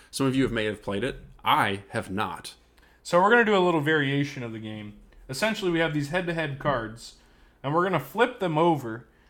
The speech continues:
Speaker 2: Uh, w-, w-, we'll just do one per podcast, and it's gonna give, uh, a prompt,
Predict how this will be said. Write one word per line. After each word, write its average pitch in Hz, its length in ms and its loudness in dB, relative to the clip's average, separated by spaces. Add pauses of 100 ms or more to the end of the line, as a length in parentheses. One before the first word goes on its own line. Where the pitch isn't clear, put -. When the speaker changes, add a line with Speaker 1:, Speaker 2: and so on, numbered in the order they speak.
(340)
Speaker 2:
Uh, 123 160 2
w-, 120 260 -2
w-, 156 180 2
we'll 175 140 4
just 185 200 -4
do 185 120 2
one 160 340 4
per 175 140 0
podcast, 135 760 4 (1000)
and 151 260 2
it's 143 140 -4
gonna 180 200 -2
give, 151 340 0 (400)
uh, 120 340 2
a 143 80 0
prompt, 139 480 2